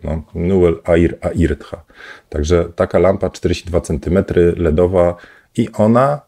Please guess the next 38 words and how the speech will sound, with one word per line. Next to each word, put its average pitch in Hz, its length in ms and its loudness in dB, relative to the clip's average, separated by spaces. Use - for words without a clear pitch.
jest 110 360 0
na 87 240 0
zasilacz 80 600 -2
i 101 60 -14
kabel, 95 380 -2
ale 101 180 2
może 117 220 0
mieć 104 180 0
też 107 140 -6
baterię. 85 440 -2
No 101 160 0
i 123 80 0
teraz 104 280 0
cały 98 240 2
problem 92 320 -2
polega 85 320 0
na 80 160 0
tym, 120 260 -2
że 95 300 0
<laughs> - 440 -20
ja - 100 -4
tą 104 180 0
baterię, 92 540 0
taka - 280 -4
od 90 180 0
Sony 85 340 -2
kamery 82 360 0
wideo, 73 360 -4
e, 80 320 -4
typowy, 73 540 -4
no 95 240 -2
to 95 380 0
ja 95 120 -2
tą 101 180 -6
baterię 90 280 -2
po 87 120 -4
prostu 82 400 -4
wyjąłem. 80 840 2